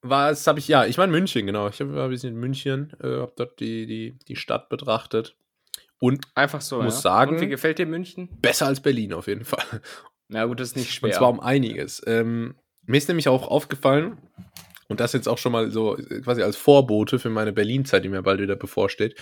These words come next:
Speaker 1: da, was mich an Berlin am meisten stört, ist, dass die Leute, die dort leben, es alle so geil finden, dort zu leben.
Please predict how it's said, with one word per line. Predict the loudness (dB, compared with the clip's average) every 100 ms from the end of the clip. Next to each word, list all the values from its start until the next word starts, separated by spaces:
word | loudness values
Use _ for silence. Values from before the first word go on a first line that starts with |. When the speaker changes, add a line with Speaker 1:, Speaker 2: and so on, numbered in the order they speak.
| -10 -10 -6 0
Speaker 1:
da, | 2
was | 2
mich | 2 0
an | 4
Berlin | 4 4 2 0
am | 0
meisten | 2 2 0 0
stört, | -4 -2 0 0 0 -4 _ -20 -20 -20 _
ist, | 2 2 6
dass | 4 4
die | -2
Leute, | 2 6 6 4
die | 0
dort | 2 2
leben, | 4 4 4 0 -4 -4 -8
es | -8 -2
alle | 0 0
so | 0
geil | 6 6
finden, | 6 0 -4
dort | 0 0 -2
zu | -6
leben. | -2 -2 -4 -8